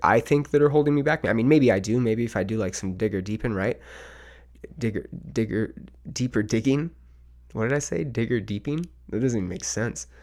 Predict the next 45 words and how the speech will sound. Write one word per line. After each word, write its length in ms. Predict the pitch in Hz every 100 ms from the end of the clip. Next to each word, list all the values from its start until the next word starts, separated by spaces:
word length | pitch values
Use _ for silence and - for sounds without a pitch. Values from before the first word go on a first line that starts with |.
| - - - - - - -
Anyways, 500 | 143 139 110 101 113 -
<laughs> 680 | - - - - - - -
as 260 | 175 170
long 120 | 190 175
as 200 | 220 202
I 120 | 156 147
dig 640 | 120 120 - 147 151 123
deeper, 480 | 127 131 117 107 107 - - - - -
I 80 | -
can 100 | 123
kinda 200 | 131 120
work 280 | 110 120 120
through, 260 | - 120 95
right? 220 | 98 113
And 100 | 90
so 140 | - 127
I've 280 | - 143
reached, 260 | 160 170 -
I 60 | 113
think, 200 | 127 110
a 40 |
point 240 | 95 120
in 60 | 104
my 160 | 107 101
life 340 | 104 98 -
where 100 | 95
I'm, 80 | 95
I've 120 | 98
got 160 | 107 98
this 160 | 98
nice 180 | 104 92
balance, 480 | - 92 - - -
this 180 | 92 -
balance 480 | 117 107 110 107
of 200 | 104 98
enough 340 | 101 107 104 -
chaos 440 | 160 117 113 -
and 80 | 107
order. 460 | 87 113 113 110 107 - - - - -
Trust 360 | - 135 - -
it 180 | 120
is 260 | 120 131 127
self-created 960 | - 147 - - 127 - 127 120 110 -
chaos, 420 | 104 95 95 -
but 320 | - 90 90